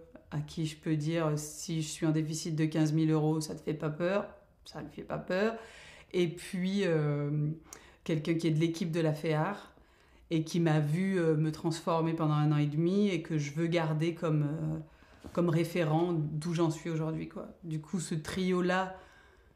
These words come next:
est pas très investi dans la vie associative. Par contre, pour moi, c'est des personnes, euh, repères de ce que j'ai été et de ce que je suis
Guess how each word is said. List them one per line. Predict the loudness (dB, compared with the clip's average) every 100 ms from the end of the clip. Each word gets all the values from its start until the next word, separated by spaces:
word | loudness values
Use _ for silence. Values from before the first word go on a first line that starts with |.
| _ _ _ -2
est | 0
pas | 2 0
très | 2 2 4
investi | 2 2 0 0 2
dans | 4
la | 4
vie | 2
associative. | 0 -2 -2 -2 0 2 2 2
Par | 0 0
contre, | 0 2 2
pour | 0 0
moi, | 2 2 0
c'est | -4 -6 -6 -2 -2
des | -2
personnes, | -2 -2 0 0 0
euh, | 0 -2 -4 -6 -6
repères | -2 -2 0 0 0
de | -2
ce | -2
que | -2
j'ai | 0 0
été | -2 -4 -4 -2 -4
et | -4
de | -4
ce | -6
que | -8
je |
suis | -6 -8 -8 -10